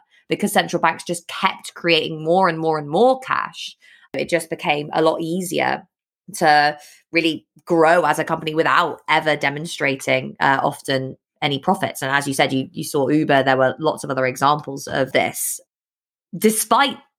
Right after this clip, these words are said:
that absence of profitability among many of these smaller companies that have grown up over the last ten years, these institutions have made huge amount of money. And part of the reason that they have made huge amounts of money is that they haven't been getting that money from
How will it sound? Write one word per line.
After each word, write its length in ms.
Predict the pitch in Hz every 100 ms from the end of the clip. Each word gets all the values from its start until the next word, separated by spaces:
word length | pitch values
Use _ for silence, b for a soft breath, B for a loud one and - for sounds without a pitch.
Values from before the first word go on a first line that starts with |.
| -
that 220 | 190 165 -
absence 440 | 170 - 165 160
of 100 | 160
profitability 800 | 160 151 156 147 147 143 139 131
among 320 | 156 147 143 143
many 220 | 139 143
of 120 | 135
these 200 | 143 139
smaller 200 | 151 147
companies 340 | 147 139 135
that 80 | 123
have 80 | 147
grown 180 | 151 143
up 140 | 135
over 100 | 139
the 80 | 143
last 240 | 139 139
ten 180 | - 139
years, 400 | 180 160 139 - b b b _ -
these 400 | 165 196 196 196
institutions 520 | 196 196 214 185 170
have 140 | 175
made 360 | 165 170 214 220
huge 340 | - 160 156 156
amount 220 | 147 151
of 120 | 147
money. 460 | 160 202 175 - - B B
And 140 | 165
part 180 | 185 208
of 80 | 190
the 80 | 160
reason 300 | 180 175 160
that 80 |
they 100 | 156
have 220 | 151 240 202
made 220 | 151 143
huge 160 | 147
amounts 220 | 147 147 -
of 80 |
money 280 | 151 139 139
is 120 | 151
that 140 | 156 151
they 120 | 151
haven't 360 | 160 208 226 165
been 120 | 151
getting 240 | 143 143
that 140 | 139 151
money 260 | 143 139
from 400 | - 151 143 139